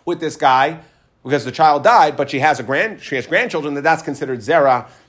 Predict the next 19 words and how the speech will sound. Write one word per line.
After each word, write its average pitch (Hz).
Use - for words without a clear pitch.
to 143
affect 143
the 127
status 110
of 92
truma. 160
Talmud 156
Lomar, 240
zera 180
ein 156
la 156
mikol 131
makom. 107
Now, 110
ein 214
li 139
ela 139
zera 131
kosher. 135